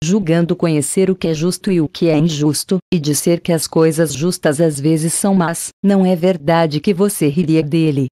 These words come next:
uma vez que também você afirma que as mesmas coisas são justas e vantajosas? Alcibiades, mas pelos deuses, Sócrates. Eu não sei nem mesmo o que estou dizendo, mas pareço encontrar-me numa condição simplesmente absurda.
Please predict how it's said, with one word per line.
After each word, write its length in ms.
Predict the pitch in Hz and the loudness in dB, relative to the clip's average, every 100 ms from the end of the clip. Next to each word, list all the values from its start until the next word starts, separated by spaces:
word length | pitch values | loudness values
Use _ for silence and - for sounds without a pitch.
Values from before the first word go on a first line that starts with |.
| - | 2
uma 220 | 196 165 | 2 2
vez 360 | 139 170 170 | 2 0 0
que 140 | - 190 | 0 -2
também 460 | 185 180 160 175 | 2 2 2 0
você 460 | 190 185 202 - 180 | 0 0 -2 0 0
afirma 480 | 175 - 196 202 185 | 0 0 0 2 0
que 140 | - | 0
as 180 | 175 156 | 0 2
mesmas 420 | 151 143 170 160 | 2 2 0 -4
coisas 440 | - 160 160 160 175 | 0 2 2 0 -2
são 260 | - 170 | -2 -2
justas 440 | 151 180 - 190 170 | 0 -4 -2 0 0
e 60 | |
vantajosas? 1040 | 165 185 202 170 156 147 175 170 185 175 - _ _ _ _ _ _ _ | 0 0 0 0 0 2 0 2 0 -2 -6 _ _ _ _ _ _ _
Alcibiades, 960 | 196 190 - 180 156 143 123 120 117 - _ | 0 2 0 -2 0 0 0 -2 -4 -8 _
mas 280 | 160 139 - | 0 0 -2
pelos 360 | - 156 156 139 | 0 0 0 0
deuses, 680 | 165 175 170 143 139 - - - | 2 4 2 2 -2 -4 -10 -10
Sócrates. 920 | - 170 143 123 107 104 - - - _ _ _ _ _ | -4 -2 -2 -2 -4 -4 -8 -8 -12 _ _ _ _ _
Eu 140 | 165 | 2
não 160 | 170 165 | 2 0
sei 240 | - 196 | 0 2
nem 140 | 175 170 | 2 2
mesmo 400 | 151 156 175 180 | 2 0 0 0
o 20 | |
que 160 | - | 0
estou 340 | 180 160 - 214 | 0 0 0 0
dizendo, 640 | 165 151 131 127 113 110 - | 0 -2 0 0 0 -4 -2
mas 280 | 165 147 - | 0 0 -2
pareço 520 | - 143 131 127 - | -2 0 2 0 0
encontrar-me 640 | 202 180 147 - 165 175 165 | 0 0 -2 0 0 2 2
numa 200 | 151 147 | 0 0
condição 640 | 156 165 147 147 - 196 | -2 -2 -2 -2 0 0
simplesmente 800 | 208 220 208 196 160 160 175 175 | 0 0 2 2 2 2 2 0
absurda. 560 | 135 - 139 120 104 | -4 -4 -2 -2 -4